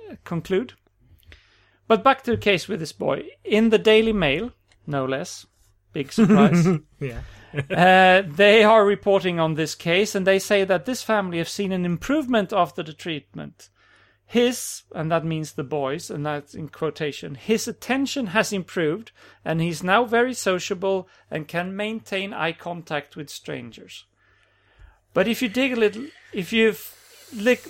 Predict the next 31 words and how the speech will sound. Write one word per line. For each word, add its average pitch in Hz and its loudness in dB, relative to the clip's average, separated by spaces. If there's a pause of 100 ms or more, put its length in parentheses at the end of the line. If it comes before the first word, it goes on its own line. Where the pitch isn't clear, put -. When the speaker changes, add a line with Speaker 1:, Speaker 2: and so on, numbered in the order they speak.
(160)
Speaker 1:
read 247 0
a - 0
little 226 4
bit 226 0
deeper 226 0
in 156 0
the 156 0
text, - -6 (640)
they 254 2
were 277 0
also 285 2
recommended 147 -4
to, 180 -6
to 190 -8
use 185 -8
conventional 175 -2
medicine, 135 -8 (680)
which 151 -6
was 151 -8
not 147 -10
specified. 156 -8
So, 202 2
uh, 196 2 (240)
how 190 -2
do 180 -10
you 214 -4
know 196 -2
what 185 -8
made 180 -6
the 175 -12
difference? 208 -6